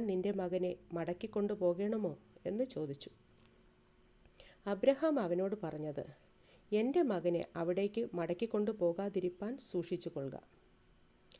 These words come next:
എൻ്റെ പിതൃഭവനത്തിൽ നിന്നും ജന്മദേശത്തു നിന്നും എന്നെ കൊണ്ടുവന്നവനും എന്നോട് അരുളി ചെയ്തവനും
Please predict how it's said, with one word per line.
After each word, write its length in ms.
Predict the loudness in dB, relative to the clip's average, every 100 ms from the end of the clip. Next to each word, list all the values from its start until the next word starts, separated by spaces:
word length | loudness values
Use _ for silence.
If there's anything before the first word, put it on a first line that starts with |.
| -20 -20 -10 -2
എൻ്റെ 260 | 2 4
പിതൃഭവനത്തിൽ 840 | 4 2 2 0 -2 0 2 2 0
നിന്നും 320 | 0 0 -4 -8 -16 _ -2
ജന്മദേശത്തു 800 | 2 2 2 2 2 0 -2 -2
നിന്നും 320 | -2 -4 -6 -12 -20 -10 0
എന്നെ 280 | 2 4 2
കൊണ്ടുവന്നവനും 880 | 4 2 2 0 -2 -2 -2 -4 -6 -14 -6
എന്നോട് 360 | 0 2 2 0
അരുളി 260 | -2 0 -2
ചെയ്തവനും 600 | 0 -2 -2 -4 -4